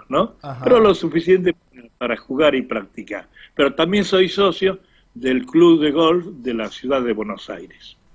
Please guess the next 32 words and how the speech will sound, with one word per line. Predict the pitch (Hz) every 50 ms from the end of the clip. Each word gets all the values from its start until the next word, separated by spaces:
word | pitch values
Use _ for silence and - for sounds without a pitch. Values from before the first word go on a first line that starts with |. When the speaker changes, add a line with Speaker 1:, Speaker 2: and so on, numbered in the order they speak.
| _ _ _ _ _ _
Speaker 2:
Ajá, | 180 175 147 117 107 101 101 117 135 _ _ _ _
perfecto, | - 131 110 - - 90 85 87 - _ - 117 120 - _ _ _ _
perfecto. | - 175 139 - - 98 92 - - 160 170 170 - _
Muy | 269 294 262 196
bien, | 165 147 135 139 180
muy | 208 185
bien. | 156 147 131 123 120 120 - - - - - -
¿Y | 185 202 185
como, | - 214 214 208 202 202 196 190 190 185 185 185 180 180 180 175 175 170 170 165 -
como | 175 180 180 180 175 170
profe, | - 240 269 302 294 - 254 226
como | 226 190 165 160
instructor | 151 127 - 151 156 139 - 233 240 226
de | 196 180
golf, | 190 240 269 269 269 - - _ _ _ _ _ _ _
cómo | _ - 185 190 180
te | - 175 151
ves? | 131 113 101 - - _ _
¿O | - 147 156
de | 156 170
otro | 185 175 - 185 170
deporte? | 170 165 160 - 143 127 110 - - 120 113 107 -
¿Cuál | - 262 269 262
te | 269 254
gustaría? | 185 165 - - 151 139 135 127 120 117 117 117 -
¿Te | -
gustaría | 135 139 131 131 156 170 226 247
ser | - - 196 196 175
de | 160
algún | 143 147 156 151
deporte, | 151 143 143 - 247 240 - -
instructor? | 156 120 - 135 127 117 - 233 233 -